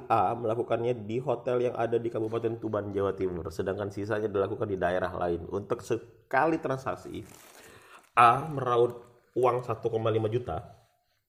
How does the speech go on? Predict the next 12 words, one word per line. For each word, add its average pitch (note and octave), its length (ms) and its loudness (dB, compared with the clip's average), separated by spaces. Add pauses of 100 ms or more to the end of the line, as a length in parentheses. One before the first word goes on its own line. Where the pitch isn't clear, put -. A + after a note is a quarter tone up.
(380)
Namun A2 460 0
apabila G#2+ 340 0
istrinya G#2+ 400 -2
melayani G2 480 -2
tiga A#2 400 4
sampai A2 400 -2
empat G#2 320 -8
orang A#2 640 2 (160)
gengbeng, F2+ 560 -2 (1400)
tarifnya G#2+ 480 -4
mencapai G2 640 -2
enam G#2+ 400 -2